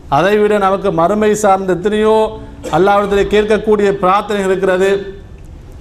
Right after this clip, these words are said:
நம்மில் எத்தனை பேர் நோயுள்ளவர்களாக இருப்பார்கள்? எத்தனை பேர் நோயுள்ளவர்கள் நாம் இருக்கிறோம்? நம்முடைய உறவுகளில், நம்முடைய பெற்றோர்களில்,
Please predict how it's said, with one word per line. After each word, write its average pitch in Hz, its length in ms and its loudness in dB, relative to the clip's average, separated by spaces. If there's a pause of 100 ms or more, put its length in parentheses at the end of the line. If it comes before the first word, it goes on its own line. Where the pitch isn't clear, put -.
(120)
நம்மில் 170 320 0
எத்தனை 202 360 2
பேர் 196 220 0
நோயுள்ளவர்களாக 185 640 2
இருப்பார்கள்? 151 560 0 (920)
எத்தனை 165 300 2
பேர் 208 220 2
நோயுள்ளவர்கள் 214 420 2
நாம் 202 200 2
இருக்கிறோம்? 190 460 0 (480)
நம்முடைய 208 460 0
உறவுகளில், 214 500 4
நம்முடைய 196 380 2
பெற்றோர்களில், 214 920 0